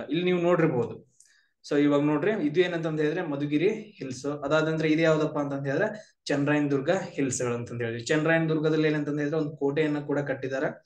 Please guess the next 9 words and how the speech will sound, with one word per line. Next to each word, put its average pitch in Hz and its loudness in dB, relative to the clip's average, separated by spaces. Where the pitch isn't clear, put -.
Even 143 2
ಏನಂತಂದ್ 143 0
ಹೇಳಿದ್ರೆ 165 2
ನೀವು 151 -2
ಪ್ರವಾಸಕ್ಕೆ 139 -2
ಹೋಗ್ಬೋದು 120 -2
ಆ 107 -6
ಕಡೆ 104 -12
ಎಲ್ಲ. 107 -16